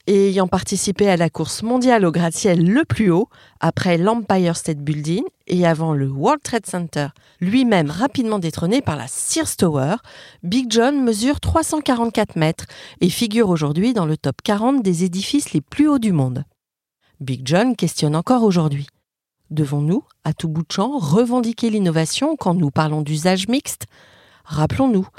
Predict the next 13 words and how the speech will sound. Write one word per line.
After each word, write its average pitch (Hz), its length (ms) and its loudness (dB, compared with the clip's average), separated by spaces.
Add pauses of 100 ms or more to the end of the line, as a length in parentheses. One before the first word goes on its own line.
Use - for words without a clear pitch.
(400)
le 185 200 6
programme 226 520 0
mixte 240 440 0
de 156 160 0
Big 170 300 -2
John 185 400 2
remonte 220 500 2
aux 156 240 0
années 233 200 4
soixante. - 580 -4 (560)
Dans 165 160 2
l'ouvrage 170 640 0
Skyscrapers, 202 1120 -2